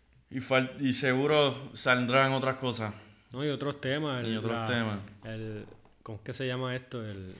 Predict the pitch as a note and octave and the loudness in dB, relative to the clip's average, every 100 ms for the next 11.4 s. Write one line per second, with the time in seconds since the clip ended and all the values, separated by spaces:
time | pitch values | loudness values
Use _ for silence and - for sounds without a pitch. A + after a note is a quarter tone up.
0 | - _ - A2 - A#2+ A#2+ C3 C3 A#2+ | -18 _ -12 -10 -8 -4 -2 -2 -2 -6
1 | A#2 G#2+ - A2+ A#2+ A2 A#2 G#2 B2 B2 | -8 -8 -6 -6 -6 -6 -8 -6 -6 -6
2 | G#2 G2+ G#2 A2 A2 A2+ B2 B2 A#2 A2 | -6 -4 -2 -2 2 2 2 2 0 -2
3 | G#2+ G#2+ G#2+ A2+ A#2 B2+ C3 G#2+ G2+ A#2 | -4 -8 -4 -2 2 4 4 2 -2 0
4 | A2+ A#2+ B2+ A#2+ A#2+ A#2+ A#2+ A#2 A2+ A2 | 2 4 4 4 4 4 2 0 -2 -2
5 | A2 G#2+ G#2+ G#2+ G#2+ G#2+ G#2+ A2 A2+ A2+ | -2 0 0 0 -2 0 0 0 0 -2
6 | A2 A#2 A2 A2 G#2+ G#2 G#2+ A2 A2 C3 | -4 -4 -4 -4 -4 -6 -4 -2 2 2
7 | C3 A#2 G#2+ A2+ A2 A#2 A#2 A2 A2+ A2+ | 2 0 -2 -6 -6 -6 -6 -6 -8 -6
8 | A2+ A2 G#2+ G#2+ G#2+ G#2+ G#2+ G#2+ G#2 G2+ | -6 -6 -6 -2 -2 -2 0 0 0 2
9 | G#2+ A#2 A2+ A#2 A2+ A2+ A2 A2+ A2+ A2 | 2 2 -2 -4 -4 -4 -6 -6 -4 -4
10 | G#2+ A2+ A#2 A2+ A2 A2 A2+ A#2 - A2+ | -2 -2 0 0 -2 -6 -6 -4 0 0
11 | A2+ A2+ G#2+ | 0 -2 -4